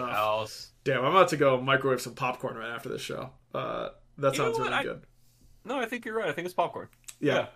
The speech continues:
Speaker 1: Popcorn,
Speaker 2: I think
Speaker 1: popcorn is
Speaker 2: popcorn.
Speaker 1: definitely the best, I think. Um, honorable mention goes to things like, you know, Hot Pockets, uh,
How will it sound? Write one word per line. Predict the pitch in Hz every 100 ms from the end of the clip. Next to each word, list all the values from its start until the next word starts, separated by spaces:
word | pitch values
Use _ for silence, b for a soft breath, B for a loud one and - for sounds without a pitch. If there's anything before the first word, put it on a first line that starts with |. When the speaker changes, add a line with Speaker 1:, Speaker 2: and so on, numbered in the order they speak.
| -
Speaker 1:
Popcorn, | 214 247 254
Speaker 2:
I | 247
think |
Speaker 1:
popcorn | 233 226 240 254 233
is | 185
Speaker 2:
popcorn. | 180
Speaker 1:
definitely | 175 180 170 165 160 156
the | 139
best, | 131 127 120 -
I | 131 127
think. | 131 120 123 - _
Um, | 127 117 113 117 123 - b b b b -
honorable | 185 202 190 180
mention | 170 160 175 160 156
goes | 151 147 139
to | 135
things | 143 143 139 131
like, | 131 127 123 -
you | 131
know, | 123
Hot | 120 151 147
Pockets, | 156 139 147 131 - - - _ -
uh, | 123 - 131